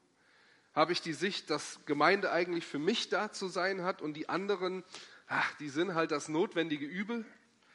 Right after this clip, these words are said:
Wir sind zwar Gesch-, Geschwister, aber irgendwie bin ich doch die meiste Zeit genervt von den anderen. Okay, dadurch, dass wir in der Gemeinde nicht allein sind, sondern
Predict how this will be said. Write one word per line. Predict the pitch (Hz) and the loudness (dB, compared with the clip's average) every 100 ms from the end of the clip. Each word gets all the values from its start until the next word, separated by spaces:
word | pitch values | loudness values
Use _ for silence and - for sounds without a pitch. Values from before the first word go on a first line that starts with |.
| - - - _ | -20 -20 -20 _
Wir | - | -4
sind | 135 180 214 | 2 2 2
zwar | 180 | 2
Gesch-, | 156 151 - 160 | 2 2 0 -2
Geschwister, | 147 - 165 190 - 180 | -4 -4 -4 -4 2 4
aber | 151 147 - | 4 4 2
irgendwie | 165 170 156 147 | -2 -2 -8 -6
bin | 147 | -4
ich | 147 | -2
doch | - 147 | -4 -6
die | 139 | -6
meiste | 131 160 - 139 | -2 -2 -4 -6
Zeit | 143 143 | -4 -4
genervt | 131 120 165 - | -4 -4 -4 -6
von | - 160 | -8 -6
den | 160 | -4
anderen. | 156 180 - - - _ _ _ _ _ _ _ _ _ _ _ _ _ _ _ _ _ _ _ _ _ | -4 -6 -8 -12 -20 _ _ _ _ _ _ _ _ _ _ _ _ _ _ _ _ _ _ _ _ _
Okay, | - - 190 127 - - - _ _ - | -12 4 4 4 0 -18 -20 _ _ 0
dadurch, | 151 180 175 | 2 2 0
dass | - 160 - | -4 -6 -8
wir | 165 165 | -4 -4
in | 156 | -4
der | 156 | -6
Gemeinde | 143 139 143 156 | -6 -4 -2 -2
nicht | 139 147 - | -4 -8 -8
allein | 131 139 170 156 | -6 -4 -4 -6
sind, | 117 104 107 - - - _ _ _ _ | -8 -14 -16 -20 -20 -20 _ _ _ _
sondern | - 131 123 120 | -6 -4 -4 -6